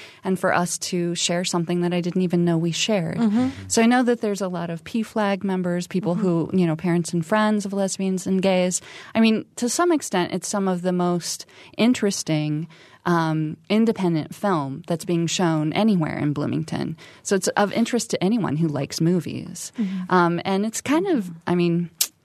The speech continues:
Speaker 1: I don't know. I don't wanna blow our own horn too
Speaker 2: <laughs>
Speaker 1: much, but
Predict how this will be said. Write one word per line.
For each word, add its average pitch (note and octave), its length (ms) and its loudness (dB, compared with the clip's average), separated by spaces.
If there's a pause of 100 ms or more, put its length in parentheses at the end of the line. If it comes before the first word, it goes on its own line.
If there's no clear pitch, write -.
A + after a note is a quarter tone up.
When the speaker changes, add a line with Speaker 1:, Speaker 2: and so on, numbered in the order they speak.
(240)
Speaker 1:
I F3+ 140 4
don't D#3 140 2
know. C#3 260 -4
I E3 80 -2
don't E3+ 140 4
wanna D#3 180 0
blow D#3 200 -2
our D3+ 160 -2
own D#3 180 -2
horn A#3 280 0
too - 300 2
Speaker 2:
<laughs> C#4 140 4
Speaker 1:
much, A3+ 220 -2
but G#3+ 200 -2